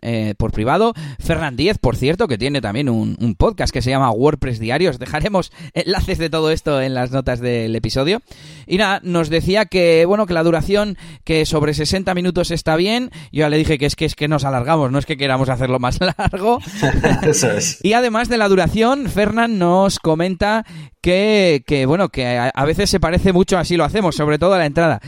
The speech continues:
Speaker 1: Pero bueno, ya lo, ya lo avisamos, que fue una de nuestras inspiraciones, el podcast de Joan Boluda y Alex Martínez. Y, y bueno, es, es inevitable. Pero bueno, tenemos que darle una vuelta, ¿eh, Yannick? Y optimizar la estructura.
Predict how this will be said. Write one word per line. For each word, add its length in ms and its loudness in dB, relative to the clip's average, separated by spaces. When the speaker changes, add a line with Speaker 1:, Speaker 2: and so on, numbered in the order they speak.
Speaker 1:
Pero 140 -2
bueno, 160 0
ya 120 0
lo, 100 2
ya 320 -2
lo 60 4
avisamos, 440 -2
que 160 -4
fue 300 2
una 240 2
de 100 -4
nuestras 540 0
inspiraciones, 720 0
el 140 -4
podcast 500 -2
de 420 0
Joan 140 0
Boluda 340 4
y 160 0
Alex 280 -2
Martínez. 500 0
Y, 640 4
y 80 -2
bueno, 240 2
es, 200 -4
es 180 -2
inevitable. 440 2
Pero 160 2
bueno, 200 0
tenemos 300 -6
que 120 -2
darle 180 0
una 140 0
vuelta, 340 0
¿eh, 120 0
Yannick? 340 -2
Y 560 -2
optimizar 480 0
la 80 -2
estructura. 500 0